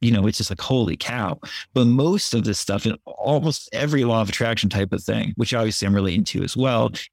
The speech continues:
is about this process of, like, self-refinement, where, like, inevitably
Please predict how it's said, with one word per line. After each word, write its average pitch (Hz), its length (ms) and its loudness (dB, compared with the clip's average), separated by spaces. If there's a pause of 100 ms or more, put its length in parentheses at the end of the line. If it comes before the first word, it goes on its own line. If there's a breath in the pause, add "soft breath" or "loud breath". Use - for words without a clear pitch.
is 123 180 0
about 110 560 -2
this 107 240 -4
process 127 720 -4
of, 101 220 -4
like, 98 260 0 (140)
self-refinement, 110 1120 0 (240)
where, 123 160 2
like, 104 180 0 (120)
inevitably 110 1000 0